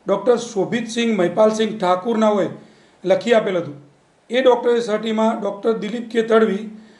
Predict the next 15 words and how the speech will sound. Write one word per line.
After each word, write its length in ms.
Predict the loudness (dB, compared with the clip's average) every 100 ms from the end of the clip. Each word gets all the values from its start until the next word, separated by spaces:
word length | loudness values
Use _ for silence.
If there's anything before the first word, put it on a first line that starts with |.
| _ _ -2
એમ 160 | -2 0
બી 100 | 0
બી 100 | 2
એસ 200 | 2 2
એમ 220 | -2 0
ડીનું 480 | 0 0 -4 -8 -18 -20 -6
રજિસ્ટર 380 | 0 0 2 2
નંબરવાળું 400 | 2 4 4 4
સર્ટી 260 | 2 -4 -4
મોકલેલ 320 | -4 -2 -4
હતું. 320 | -2 -6 -6 -18 -20 _ _ _ _ _ _ 0
આ 240 | 4 6 4 0 -14 -20
સર્ટી 340 | -2 2 2 4
એને 140 | 2
હાઈકોર્ટમાં 800 | 4 2 4 2 2 -2 -4 -16